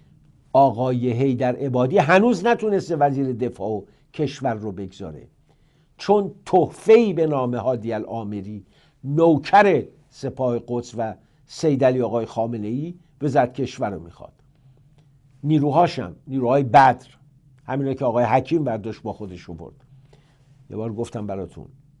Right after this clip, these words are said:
با دکتر جونز م-، مشاور آقای، اه، پل بریمر بود. در کویت یه کنفرانس بزرگی بود، ما هم شرکت داشتیم.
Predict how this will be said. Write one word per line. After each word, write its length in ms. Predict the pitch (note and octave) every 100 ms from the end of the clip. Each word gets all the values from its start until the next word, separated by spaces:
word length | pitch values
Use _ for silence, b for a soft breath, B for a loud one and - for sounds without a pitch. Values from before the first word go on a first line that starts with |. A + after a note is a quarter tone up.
| _ -
با 180 | G#2+ G#2+
دکتر 340 | A2+ G#2+ - G#2+
جونز 340 | F#2+ A#2+ B2+
م-، 200 | G#2 - G#2
مشاور 500 | A2+ - G2 G2+ A#2+
آقای، 460 | G#2 G2 A2+ A2+
اه، 840 | A2 - _ _ _ _ _ - F2+
پل 280 | - B2+ A2+
بریمر 540 | F#2+ A2 G#2+ A2 A#2
بود. 220 | E2+ E2+
در 140 | E2+ G#2+
کویت 480 | - B2 A#2+ D3
یه 80 | C#3
کنفرانس 580 | C3+ C3 G#2+ A2+ B2 B2
بزرگی 580 | B2+ G#2+ G2+ A#2 G#2 F#2+
بود، 220 | F2 F2+
ما 100 | A2+
هم 80 | A2
شرکت 460 | - F2 F2 F2+
داشتیم. 340 | - - _